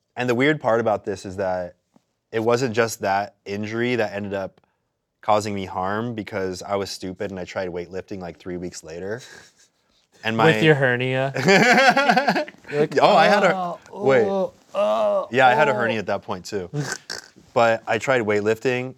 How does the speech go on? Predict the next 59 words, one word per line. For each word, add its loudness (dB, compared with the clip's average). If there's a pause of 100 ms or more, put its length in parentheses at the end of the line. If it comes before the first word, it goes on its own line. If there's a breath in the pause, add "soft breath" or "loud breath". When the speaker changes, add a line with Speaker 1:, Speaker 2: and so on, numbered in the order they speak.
Speaker 1:
after -6
that, 0 (240)
and -2
I 2
was -2
like, 0
"Oh, 8
I'll 6
do 2
this, 2
this -2
kind -2
of -2
a -2
thing, -4
'cause -8
it's -6
not -4
putting -6
too -12
much -10
pressure -4
on -4
the -8
Speaker 2:
And -10
you, -6
like, -2
Speaker 1:
thumb." -2
Speaker 2:
ripped -6
the -10
stitch? -10
Speaker 1:
No, -2
it -2
didn't -2
fuck -2
up 2
the -4
stitch, 0
'cause -6
the -6
stitches -4
were -4
healed -2
then. -4
I -4
wasn't -2
stupid -8
enough -8
to -20
weightlift -12
with -16
the -18
stitches -10
still. 0
Speaker 2:
Oh, -6
okay. -12
Speaker 1:
But 0
my, -2
um, -6